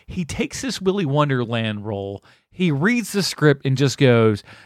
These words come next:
"The dialogue for my," I, again, this is all assumptions. This is all assumptions on my part.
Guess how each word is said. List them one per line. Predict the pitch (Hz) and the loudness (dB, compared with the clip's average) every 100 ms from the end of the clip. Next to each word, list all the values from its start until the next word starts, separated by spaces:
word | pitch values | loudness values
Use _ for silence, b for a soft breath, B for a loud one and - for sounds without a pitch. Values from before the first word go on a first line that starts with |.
| B | B
"The | - | 4
dialogue | 147 143 180 208 196 185 170 151 | 6 6 6 6 4 6 6 6
for | - 139 | 4 2
my," | 131 123 127 117 _ - | 4 4 4 0 _ -8
I, | - - - 254 | -8 -6 -8 -4
again, | 185 160 170 123 | -2 0 0 0
this | 135 | -2
is | 160 | -2
all | 160 160 | -2 -2
assumptions. | 135 101 - | -6 -6 -8
This | 107 | -6
is | |
all | 151 170 | -4 -4
assumptions | - 156 131 120 | -4 -4 -6 -8
on | |
my | 107 | -8
part. | - - | -10 -16